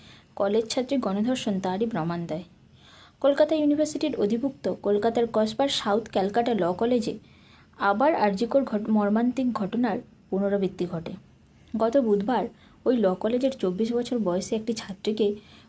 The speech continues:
কলেজের গার্ড রুমে গণধর্ষণ করা হয়েছে। নির্যাতিতার দাবি, তাকে জোর করে আটকে রেখে এই কাজ করা হয়েছে। সমস্ত ঘটনাটি ঘটেছে পঁচিশে জুন বুধবার সন্ধ্যে সাড়ে সাতটা থেকে রাত দশটা পঞ্চাশের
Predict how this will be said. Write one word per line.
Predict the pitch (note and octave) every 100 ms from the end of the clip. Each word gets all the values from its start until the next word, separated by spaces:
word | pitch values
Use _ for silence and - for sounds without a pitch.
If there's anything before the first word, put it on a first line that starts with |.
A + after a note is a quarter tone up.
| -
কলেজের | C4 C#4 C#4+ B3
গার্ড | F#3+ F#3 G#3
রুমে | C4 A3
গণধর্ষণ | F#3+ F#3+ A3+ A#3+ C#4+ B3
করা | - E3
হয়েছে। | F3+ F#3 - F3+ - - - - - _ _ _ _
নির্যাতিতার | A#3+ A3+ D4 D#4+ D#4+
দাবি, | F#3 F3+ B3 G#3+ F#3+
তাকে | A#3 B3+
জোর | G#3 G#3+ C4 A3
করে | A3 A#3 G#3+
আটকে | F#3+ - B3
রেখে | B3 C4
এই | G#3
কাজ | F#3 F#3
করা | - F3 F3
হয়েছে। | E3 E3 - - - - - -
সমস্ত | - B3+ D4 F4
ঘটনাটি | C4+ G#3+ G#3+ A#3 C4+
ঘটেছে | A#3 C4 B3+ G3+
পঁচিশে | G3 G3 A3 C4
জুন | B3+ A3
বুধবার | F#3+ G3+ B3 A3 -
সন্ধ্যে | - G3+ A3
সাড়ে | A3 E3 G3
সাতটা | A#3 - C4
থেকে | C4 C#4
রাত | F3 F#3+
দশটা | - F#3 - A#3+
পঞ্চাশের | F#3 F3 F3 F#3 C#4+